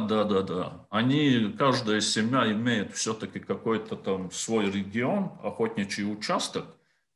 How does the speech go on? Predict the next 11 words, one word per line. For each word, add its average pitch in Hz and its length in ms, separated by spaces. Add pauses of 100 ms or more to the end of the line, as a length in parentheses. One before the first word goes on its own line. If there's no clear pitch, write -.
(140)
к - 20
которому 123 640
они 135 400
придерживаются. 95 1200
И 92 140
они 104 380
вот 98 320
с 92 200
семьею 107 580
живут, 107 580
э, - 20